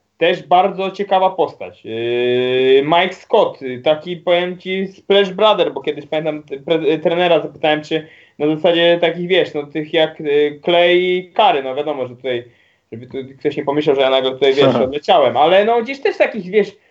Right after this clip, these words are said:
Speaker 1: dwóch Amerykanów, m, m, niskich, którzy lubią rzucać za trzy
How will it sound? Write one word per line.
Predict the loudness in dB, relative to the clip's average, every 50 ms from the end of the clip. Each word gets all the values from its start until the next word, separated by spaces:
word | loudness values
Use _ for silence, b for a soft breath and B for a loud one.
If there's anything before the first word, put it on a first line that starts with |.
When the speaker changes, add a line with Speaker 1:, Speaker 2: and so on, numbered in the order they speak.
| b b b
Speaker 1:
dwóch | -4 -4 0 0
Amerykanów, | 0 2 2 2 0 2 0 0 0 0 0 -2 -4 -6 _ _ _ _ _ -20
m, | -18 -16 -14
m, | -12 -10 -10 -8 -6 -4
niskich, | -2 -2 -4 -4 -6 -6 -8 -4
którzy | 0 0 2 4 4 4
lubią | 4 4 4 4 2
rzucać | 2 2 0 0 2 2
za | 0 0
trzy | -2 -4 -2 2 4 6 6 6 4 0